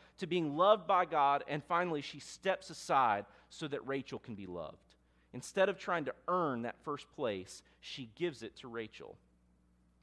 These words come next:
And it may sound strange, but what I want to tell you today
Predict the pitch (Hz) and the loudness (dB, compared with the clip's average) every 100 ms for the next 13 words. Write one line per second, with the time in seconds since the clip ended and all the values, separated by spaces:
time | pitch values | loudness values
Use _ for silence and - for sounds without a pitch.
0 | _ _ _ _ _ _ _ _ _ _ | _ _ _ _ _ _ _ _ _ _
1 | _ _ _ _ _ _ _ _ _ _ | _ _ _ _ _ _ _ _ _ _
2 | _ - _ _ - - 113 107 139 - | _ -20 _ _ -20 -14 -10 -6 -6 -6
3 | 135 113 - 110 92 90 92 - 95 98 | -6 -8 -8 -8 -6 -8 -10 -14 -12 -6
4 | 98 104 98 - 87 87 82 - 82 78 | -6 -6 -10 -8 -8 -8 -12 -14 -12 -10
5 | 73 | -12